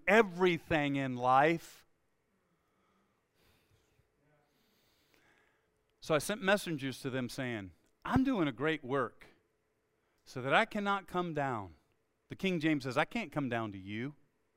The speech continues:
Why should the work cease while I leave it and go down to you?" Why should the work of God stop because we got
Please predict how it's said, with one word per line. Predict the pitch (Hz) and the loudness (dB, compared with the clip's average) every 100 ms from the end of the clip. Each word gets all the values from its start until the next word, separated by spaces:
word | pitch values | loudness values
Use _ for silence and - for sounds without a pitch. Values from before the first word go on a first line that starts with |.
| _ _ _ _ _ _ _ - | _ _ _ _ _ _ _ -2
Why | 139 202 | 4 4
should | 208 196 | 4 -2
the | 151 | -4
work | 135 165 185 - | -2 -2 -2 -6
cease | - 175 147 113 104 | -4 -2 -2 -4 -6
while | 120 123 | -2 0
I | 127 135 | 2 0
leave | 131 143 135 107 | 0 -2 -4 -6
it | - | -12
and | 110 107 | -12 -10
go | 110 | -8
down | 107 110 113 104 | -4 -4 -6 -8
to | 117 | -12
you?" | 101 101 82 _ _ _ _ _ _ - - | -10 -10 -12 _ _ _ _ _ _ -20 -8
Why | - 220 | 4 4
should | 262 262 | 4 -2
the | 240 | 4
work | 208 202 | 4 4
of | 165 | 0
God | 147 160 151 | 2 2 2
stop | - - 165 165 135 - 139 | -4 0 6 6 4 -2 -12
because | 139 160 147 | -8 -2 -2
we | 131 156 | 0 2
got | 151 135 | 4 2